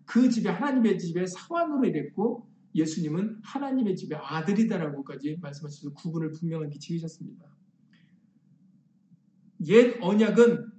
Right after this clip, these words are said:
하나님이 모세에게 두 돌판으로 주셨지만, 기록하여 주셨지만, 그러나 복음은, 새 언약, 신약은 예수님께서, 하나님, 말씀 되신 하나님께서 친히 가지고 오신 것이다라고 말씀하셨어요.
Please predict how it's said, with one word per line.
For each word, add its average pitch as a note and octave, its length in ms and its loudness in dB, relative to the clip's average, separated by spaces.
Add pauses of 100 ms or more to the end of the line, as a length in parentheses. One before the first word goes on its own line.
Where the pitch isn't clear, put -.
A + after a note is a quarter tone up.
(880)
하나님이 C4+ 400 4
모세에게 G#3+ 540 4
두 A#3+ 200 0
돌판으로 G#3 560 0
주셨지만, E3+ 720 -8
기록하여 A3 460 0
주셨지만, F3 680 -4 (640)
그러나 E3 600 -4 (260)
복음은, F#3 480 0
새 - 260 -6
언약, E3+ 380 -2
신약은 B3 800 0 (560)
예수님께서, D#3+ 640 -2
하나님, C#4+ 460 0
말씀 G3+ 480 0
되신 A#3 260 2
하나님께서 F#3 840 -4 (220)
친히 D#4 760 -2
가지고 E3 540 -6
오신 E3+ 260 -2
것이다라고 D3+ 560 -8
말씀하셨어요. C#3 720 -14